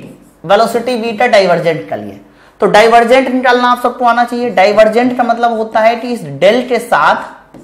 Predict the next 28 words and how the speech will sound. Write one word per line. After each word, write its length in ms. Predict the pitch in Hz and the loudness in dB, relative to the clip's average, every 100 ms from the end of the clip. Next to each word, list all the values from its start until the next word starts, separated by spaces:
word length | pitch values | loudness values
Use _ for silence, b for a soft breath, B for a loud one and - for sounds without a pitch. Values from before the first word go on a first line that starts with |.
| - _ _ _ _ _ b b b _ _ - | -20 _ _ _ _ _ b b b _ _ -8
वेलोसिटी 640 | 143 190 220 233 220 262 | 0 2 2 -2 -4 -2
वेक्टर 420 | 214 202 202 240 226 | 2 2 4 2 2
V 320 | 175 226 214 | 0 -6 0
का 440 | 170 175 220 - - - 160 | 2 4 0 -6 -16 -16 -6
डॉट 440 | 139 196 190 - | 2 4 4 0
प्रोडक्ट, 480 | 131 107 104 - - | -8 -10 -14 -14 -10
इस 120 | 202 | -8
डेल 360 | 147 190 247 247 | -4 0 0 -2
के 100 | 208 | -2
साथ 380 | 185 170 233 | 2 4 2
वेलोसिटी 500 | 175 175 185 202 240 | 2 0 0 -4 -4
वेक्टर 400 | 214 185 - 214 | -2 -2 2 0
V 220 | 185 175 185 | 2 -4 -2
का 120 | 196 208 | 0 2
डॉट 320 | 160 165 185 | 4 2 2
प्रोडक्ट, 600 | - 151 170 - - B B B B | -2 -2 0 0 -4 B B B B
बस 180 | 160 240 208 | 2 2 2
ये 260 | 180 294 | 0 0
जो 100 | 302 | 2
पैरामीटर 540 | 254 240 214 202 170 131 | 4 4 4 0 -6 -8
है, 240 | 117 - | -8 -10
इसी 200 | 196 226 | -8 -6
पैरामीटर 580 | 262 220 214 208 190 196 | 0 2 2 -2 -4 -4
को 120 | 202 | -4
मैं 180 | 240 240 | -4 0
डाइवर्जेंट 640 | 220 175 160 156 180 190 - | 0 0 -2 -2 -4 -6 -8
कहता 240 | 139 165 | -10 -8
हूं। 100 | 165 | -10